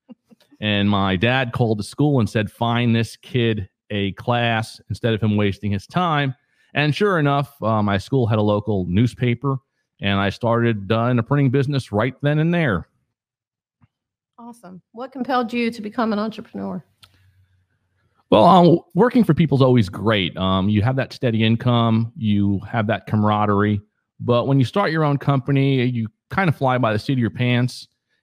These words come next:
Speaker 1: And I found that, uh, it was very thrilling to take something from zero and, and build it up over the years.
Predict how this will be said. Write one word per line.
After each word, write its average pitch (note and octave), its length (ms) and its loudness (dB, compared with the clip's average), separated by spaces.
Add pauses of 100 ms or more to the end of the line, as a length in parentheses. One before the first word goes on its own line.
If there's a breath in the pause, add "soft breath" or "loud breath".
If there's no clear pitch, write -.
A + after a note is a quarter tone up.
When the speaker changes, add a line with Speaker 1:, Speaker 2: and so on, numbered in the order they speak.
Speaker 1:
And G#2 220 0
I A2+ 140 2
found A#2 640 0
that, A2 420 0
uh, F2+ 240 -2 (300)
it D3 100 0
was D#3 140 4
very E3 240 2
thrilling C3+ 560 -2
to G2 360 -2 (500)
take C3+ 200 -2
something B2 420 0
from G#2+ 240 -2
zero A#2+ 540 2
and, G2 160 0
and G2 220 0
build G2+ 240 2
it G#2 80 4
up A2+ 180 0
over F#2+ 200 0
the F#2+ 120 -2
years. G2+ 460 -2